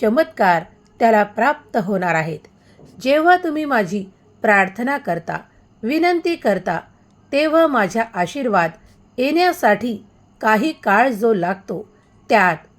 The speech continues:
थोडा संयम ठेवा, धैर्य ठेवा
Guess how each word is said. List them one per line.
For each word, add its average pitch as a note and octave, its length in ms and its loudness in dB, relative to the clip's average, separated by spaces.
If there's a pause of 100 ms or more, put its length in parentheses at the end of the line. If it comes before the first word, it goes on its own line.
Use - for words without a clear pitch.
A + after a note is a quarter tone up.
(220)
थोडा F4+ 300 6
संयम C4 500 -2
ठेवा, F3 420 -6 (480)
धैर्य D#4 460 2
ठेवा F3+ 440 -4